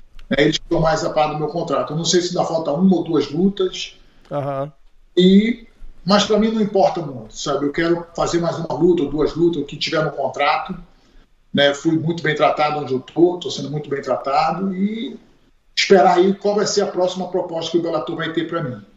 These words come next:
Speaker 2: Entendi, mas a vontade de, de, de renovar. Pô, você tá bem, né, cara? Tá,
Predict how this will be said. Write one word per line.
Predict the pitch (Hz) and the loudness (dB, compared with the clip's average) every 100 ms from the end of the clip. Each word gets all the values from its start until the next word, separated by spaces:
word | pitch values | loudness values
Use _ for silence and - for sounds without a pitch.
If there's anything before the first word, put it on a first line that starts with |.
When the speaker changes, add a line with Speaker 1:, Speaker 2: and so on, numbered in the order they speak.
| - _ _ _ | -20 _ _ _
Speaker 2:
Entendi, | 151 139 170 156 | -12 -8 -6 -4
mas | 170 | -4
a | 180 | -2
vontade | 185 190 185 208 | -2 0 -2 -2
de, | 233 254 | -6 -6
de, | 214 262 | -6 -8
de | 190 185 | -8 -6
renovar. | 220 262 277 202 175 - - - - | -2 -2 0 0 -2 -6 -14 -12 -2
Pô, | 285 | -2
você | - | 0
tá | - 349 | -4 -2
bem, | 269 285 | 0 2
né, | 294 285 | 0 0
cara? | 240 202 | 0 0
Tá, | 208 | 0